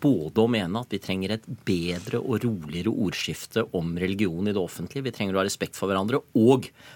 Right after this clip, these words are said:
vi må ha plass for det som er kontroversielt, fordi ytringsfriheten er så utrolig verdifull. Og det å klare å holde fast ved de tingene på en gang, og ikke se dem som motsetninger til hverandre, det er ikke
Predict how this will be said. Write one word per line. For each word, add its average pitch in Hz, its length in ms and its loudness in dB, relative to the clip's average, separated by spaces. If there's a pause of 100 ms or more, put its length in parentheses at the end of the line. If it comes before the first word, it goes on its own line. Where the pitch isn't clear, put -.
(100)
vi 107 100 2
må 95 440 0
ha - 180 -10
plass - 500 -4
for - 160 -4
det 80 200 0
som - 200 -4
er 76 240 -6
kontroversielt, 101 600 -4
fordi 82 320 -2
ytringsfriheten - 680 -8
er 76 240 -2
så - 160 -6 (160)
utrolig - 880 -6
verdifull. 92 480 0 (480)
Og 104 60 -8
det 104 100 0
å 123 80 -10
klare 127 400 0
å 98 120 -4
holde 147 120 -2
fast - 280 -6
ved 135 80 0
de 127 120 2
tingene 117 380 -2
på - 140 -8 (200)
en 165 140 0
gang, 160 220 0
og 127 100 -4
ikke - 140 -4
se 110 160 2
dem 110 180 0
som 139 220 2
motsetninger 143 560 0
til 151 100 2
hverandre, 165 340 0 (480)
det 107 220 2
er 95 300 2
ikke 233 260 2